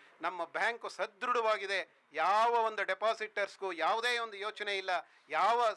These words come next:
ಯಾವ ದಿಕ್ಕಿನಲ್ಲಿ ಬೇಕಾದ್ರೂ ನಡೀತಾ ಇದೆ. ನಮ್ಮ ಬ್ಯಾಂಕು ಸದೃಢವಾಗಿದೆ, ನಿಮ್ಮ ಸೇವೆನೇ ನಮ್ಮ ಗುರಿ ಅಂತ ಹೇಳಿ, ಹೇಳಿ ಈ ಸ-, ಈ ಇಂಥ ಸಮಾರಂಭ ಎಲ್ಲರಿಗೂ ಶುಭ ಕೋರಲಿ ಅಂತ ಹೇಳಿ ಈ ಬ್ರಾಂಚ್ ಓಪನ್ ಆಗಿ ಈ ಬ್ರಾಂಚನ್ನು, ಆ, ಮುನ್ನೂಡಿಸುವಂತಹ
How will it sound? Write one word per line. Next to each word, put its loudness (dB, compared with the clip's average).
ಯಾವ 2
ದಿಕ್ಕಿನಲ್ಲಿ -6
ಬೇಕಾದ್ರೂ -4
ನಡೀತಾ -2
ಇದೆ. -6
ನಮ್ಮ -6
ಬ್ಯಾಂಕು -4
ಸದೃಢವಾಗಿದೆ, -4
ನಿಮ್ಮ -6
ಸೇವೆನೇ -2
ನಮ್ಮ -4
ಗುರಿ -4
ಅಂತ -8
ಹೇಳಿ, -8
ಹೇಳಿ -2
ಈ -12
ಸ-, -6
ಈ -6
ಇಂಥ -4
ಸಮಾರಂಭ -4
ಎಲ್ಲರಿಗೂ -6
ಶುಭ -6
ಕೋರಲಿ -8
ಅಂತ -16
ಹೇಳಿ -4
ಈ -6
ಬ್ರಾಂಚ್ -2
ಓಪನ್ -6
ಆಗಿ -6
ಈ -12
ಬ್ರಾಂಚನ್ನು, -2
ಆ, -4
ಮುನ್ನೂಡಿಸುವಂತಹ -2